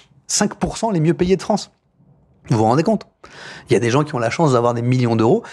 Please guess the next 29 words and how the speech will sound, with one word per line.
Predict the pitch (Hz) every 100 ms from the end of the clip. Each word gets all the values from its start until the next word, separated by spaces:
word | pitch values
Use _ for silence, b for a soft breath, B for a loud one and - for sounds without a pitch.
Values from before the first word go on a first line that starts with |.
| B B
mais | 123
moi, | 151
je | 170
ne | 151
veux, | 131 139 123
et | 135 117
c'est | -
très | - 160
étonnant | 135 143 143
de |
le | 131
dire | 127 151
et | 123
ça | 120
a | 117
l'air | 123 117 110
démago, | 117 131 220
mais | 156
je | 143
ne |
veux | 127 143
pas | 165
de |
cette | 147
vie-là, | 123 127 117
pour | 123
rien | 147 160
au |
monde. | 143 127